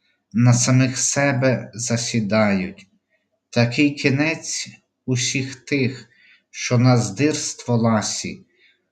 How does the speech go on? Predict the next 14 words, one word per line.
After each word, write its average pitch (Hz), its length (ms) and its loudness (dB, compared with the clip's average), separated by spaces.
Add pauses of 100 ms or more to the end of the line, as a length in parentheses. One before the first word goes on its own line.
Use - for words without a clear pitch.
(380)
Воно 127 380 4
вбиває 135 720 2
того, 143 680 0 (140)
хто - 360 -2
його 120 300 4
в 120 80 -4
собі 117 440 0
має. 101 540 2 (680)
Мудрість 135 1000 2
по 135 200 -2
вулицях 123 680 0
голосить, 107 840 -2 (480)
свій 120 480 2
голос 139 800 0